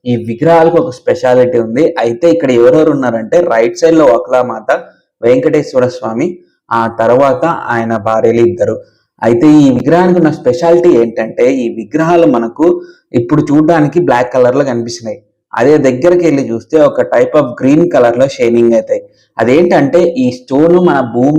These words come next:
మీద ఉండేది కాదు, ఏదో గ్రహాంతరం నుంచి ఉలక పడితే ఆ స్టోన్ ఎక్కడి నుంచో సెలెక్ట్ చేసుకొని వచ్చి,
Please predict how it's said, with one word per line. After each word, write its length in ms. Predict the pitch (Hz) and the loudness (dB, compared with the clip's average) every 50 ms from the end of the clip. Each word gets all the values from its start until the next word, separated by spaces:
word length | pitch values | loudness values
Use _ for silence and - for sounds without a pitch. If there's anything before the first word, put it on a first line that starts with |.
| 151 143 | 0 0
మీద 180 | 131 120 131 | 0 0 0
ఉండేది 480 | 147 139 120 117 117 120 120 117 113 113 - | 0 0 -2 -2 0 0 0 0 -2 -4 -4
కాదు, 200 | 110 104 104 - - - _ _ _ _ _ _ 113 117 117 123 | -4 -4 -4 -6 -8 -12 _ _ _ _ _ _ 0 2 2 4
ఏదో 160 | 131 135 156 | 4 4 4
గ్రహాంతరం 880 | 170 180 170 - - 131 131 131 139 147 147 151 143 - 143 135 131 131 123 120 | 4 4 4 4 2 0 0 0 -2 -2 -2 -2 -2 0 0 0 0 0 -4 -4
నుంచి 280 | 117 117 117 - 170 | -6 -6 -4 -2 -2
ఉలక 360 | 165 139 120 117 117 120 127 143 135 131 | 0 2 2 2 2 2 2 0 0 0
పడితే 300 | 117 - - - 156 180 214 208 - - _ _ _ - | 0 -2 -2 0 0 0 0 -2 -8 -14 _ _ _ -4
ఆ 140 | 120 120 123 | -4 -4 -4
స్టోన్ 360 | 127 - - 127 131 151 175 156 127 | -4 -4 -2 0 2 2 2 2 0
ఎక్కడి 320 | - - - - 165 170 160 151 | -2 -6 -4 -4 -2 0 0 0
నుంచో 440 | 147 139 139 135 - 160 165 170 | 0 -2 -4 -4 0 2 2 2
సెలెక్ట్ 420 | 170 - 135 123 131 127 - - 131 | 2 0 0 0 -2 -2 -4 -6 -6
చేసుకొని 440 | 123 120 117 - - 117 117 117 113 | -6 -6 -6 -8 -8 -8 -6 -6 -6
వచ్చి, 480 | 107 110 113 - - _ - - 175 | -6 -6 -6 -6 -6 _ -4 0 0